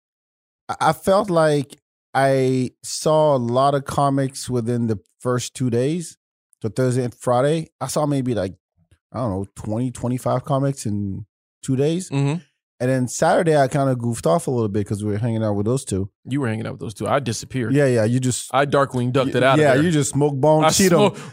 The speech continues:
Speaker 2: boom,
Speaker 1: And,
Speaker 2: gone. Where'd
Speaker 1: and,
Speaker 2: Cheatham go?
Speaker 1: and
Speaker 2: Out.
Speaker 1: then, and then Mosey comes back. Um,
Speaker 2: <laughs>
Speaker 1: I'll call you Mosey 'cause you're just moseying around. <laughs>
Speaker 2: I was.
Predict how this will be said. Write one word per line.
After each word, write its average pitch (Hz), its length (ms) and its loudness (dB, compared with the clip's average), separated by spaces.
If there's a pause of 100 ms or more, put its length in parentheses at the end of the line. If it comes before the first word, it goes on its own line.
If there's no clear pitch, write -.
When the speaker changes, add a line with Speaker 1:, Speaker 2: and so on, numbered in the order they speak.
(140)
Speaker 2:
boom, 233 200 4
Speaker 1:
And, 123 120 -2
Speaker 2:
gone. 175 380 4
Where'd 214 100 4
Speaker 1:
and, 226 60 0
Speaker 2:
Cheatham 233 300 2
go? 160 180 2
Speaker 1:
and 165 120 4
Speaker 2:
Out. 160 260 4
Speaker 1:
then, 143 100 4
and 147 80 2
then 151 180 4
Mosey 165 380 4
comes 143 320 0
back. 131 320 2 (600)
Um, 135 760 4
Speaker 2:
<laughs> - 1000 -6
Speaker 1:
I'll 131 80 2
call 208 120 4
you 175 100 4
Mosey 135 320 4
'cause - 80 -2
you're 135 140 4
just 156 80 -2
moseying 147 380 4
around. 147 160 2
<laughs> - 420 0
Speaker 2:
I 156 60 0
was. 254 500 4